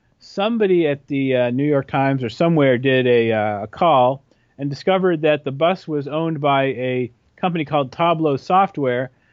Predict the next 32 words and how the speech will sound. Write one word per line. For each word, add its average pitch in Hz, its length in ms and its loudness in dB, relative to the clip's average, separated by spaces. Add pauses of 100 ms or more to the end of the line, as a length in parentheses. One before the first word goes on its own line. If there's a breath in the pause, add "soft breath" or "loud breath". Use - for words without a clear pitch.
(120)
that 143 120 -2
was 147 140 -4
using 175 220 2
it 151 120 -4
to 139 60 -8
transport 160 760 -2
people 156 300 -4
who 147 100 -2
were 135 120 2
attending 147 640 -2
a, 127 240 0
uh, 120 140 0 (200 soft breath)
an 135 80 -2
event 143 380 0
in 131 100 -2
Austin, 127 360 -2
Texas. - 400 -8
So 135 260 0 (400 loud breath)
the, 143 240 4
uh, 135 120 0
claim 165 640 0 (280 soft breath)
by 147 220 2
this 131 220 -8
tweet 190 480 -6
was, 139 540 -2 (380)
um, 131 460 -4
completely 175 560 0
one 156 200 2
hundred 160 280 -2
percent 139 380 -4
false. 123 540 -2 (420)
Um, 127 560 0